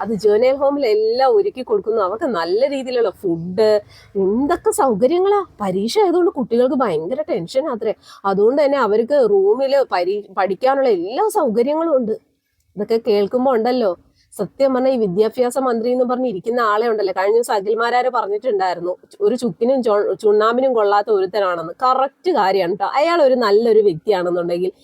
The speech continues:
ഇത്രയും വലിയൊരു കുറ്റകൃത്യം ചെയ്ത് ഈ അഞ്ച് വിദ്യാർത്ഥികളെ പരീക്ഷ എഴുതാൻ സമ്മതിക്കുമോ? ഒരിക്കലുമില്ല. ഇവനൊക്കെ ഇനി എന്തിനാണ് പരീക്ഷ എഴുതിയത്? ഷഹബാസ് എന്ന് പറയുന്ന ആ ഒരു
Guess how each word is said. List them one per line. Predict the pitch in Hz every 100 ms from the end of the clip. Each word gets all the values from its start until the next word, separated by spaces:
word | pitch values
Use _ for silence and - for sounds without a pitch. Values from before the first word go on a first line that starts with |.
| _ _
ഇത്രയും | 262 247 302 339
വലിയൊരു | 302 226 220 220 220 180
കുറ്റകൃത്യം | 214 190 226 220 214 226
ചെയ്ത് | 208 190 196
ഈ | 220
അഞ്ച് | 262 214 202 214
വിദ്യാർത്ഥികളെ | 247 180 196 196 208 202 214
പരീക്ഷ | 185 196 208
എഴുതാൻ | 220 170 190
സമ്മതിക്കുമോ? | 202 170 175 185 185 170 151
ഒരിക്കലുമില്ല. | 208 208 208 - 302 285
ഇവനൊക്കെ | 185 196 226 233
ഇനി | 240
എന്തിനാണ് | 208 185 220 247
പരീക്ഷ | 254 226 220 254
എഴുതിയത്? | 240 220 226 - _ _ _ _
ഷഹബാസ് | - 269 262 277 285
എന്ന് | 302
പറയുന്ന | 285 254 269
ആ | 254
ഒരു | 262